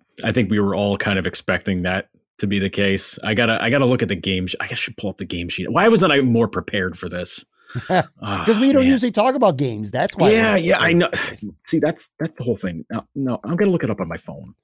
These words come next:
Speaker 1: No,
Speaker 2: It wasn't a
Speaker 1: because
Speaker 2: lot,
Speaker 1: if I'm
Speaker 2: man.
Speaker 1: clacking away at the keyboard,
Speaker 2: We
Speaker 1: you're
Speaker 2: coulda
Speaker 1: gonna hear
Speaker 2: sat
Speaker 1: that.
Speaker 2: any damn where we wanted, but I
Speaker 1: So
Speaker 2: just
Speaker 1: I
Speaker 2: found it funny, man, that the photo looked really, I mean, it looked
Speaker 1: It, yeah, I, I,
Speaker 2: bad.
Speaker 1: it, no, but I am curious as to what they say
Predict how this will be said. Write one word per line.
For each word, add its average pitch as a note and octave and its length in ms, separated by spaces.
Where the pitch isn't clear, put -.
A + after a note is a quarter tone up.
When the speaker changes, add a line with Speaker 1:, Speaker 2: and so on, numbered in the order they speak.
Speaker 1:
No, E2+ 100
Speaker 2:
It - 80
wasn't G#3 280
a - 20
Speaker 1:
because D#3+ 160
Speaker 2:
lot, C#3 180
Speaker 1:
if - 100
I'm D#3+ 80
Speaker 2:
man. B2+ 60
Speaker 1:
clacking G3+ 380
away D3 240
at C3+ 80
the A#2+ 80
keyboard, F#2 640
Speaker 2:
We B2+ 140
Speaker 1:
you're - 100
Speaker 2:
coulda F3 80
Speaker 1:
gonna C#3+ 120
hear - 40
Speaker 2:
sat C#3+ 300
Speaker 1:
that. D3 80
Speaker 2:
any D3+ 220
damn D3 320
where C#3 240
we A#2+ 120
wanted, G2 420
but B2 240
I D3 80
Speaker 1:
So - 80
Speaker 2:
just D#3 100
Speaker 1:
I B2 120
Speaker 2:
found C#3 200
it G#2+ 80
funny, A#2 320
man, G#2 220
that A2+ 160
the G#2 100
photo C#3+ 360
looked G2+ 260
really, G#2 580
I A2 60
mean, A2+ 220
it C3 260
looked G#2 180
Speaker 1:
It, D#3+ 220
yeah, B2+ 520
I, D3 120
I, D#3+ 260
Speaker 2:
bad. - 120
Speaker 1:
it, - 300
no, E3+ 140
but C#3+ 200
I C3+ 100
am F3 200
curious C#3+ 540
as G#2 120
to A2+ 100
what A2 260
they G#2+ 160
say G#2 600